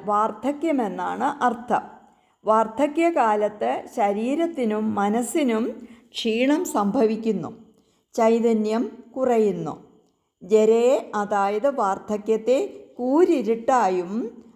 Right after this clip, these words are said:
ആ കൂരിരുട്ടിനെ നശിപ്പിക്കുന്ന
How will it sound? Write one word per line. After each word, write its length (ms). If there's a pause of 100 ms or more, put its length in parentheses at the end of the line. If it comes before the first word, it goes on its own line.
ആ 220
കൂരിരുട്ടിനെ 1300 (160)
നശിപ്പിക്കുന്ന 1080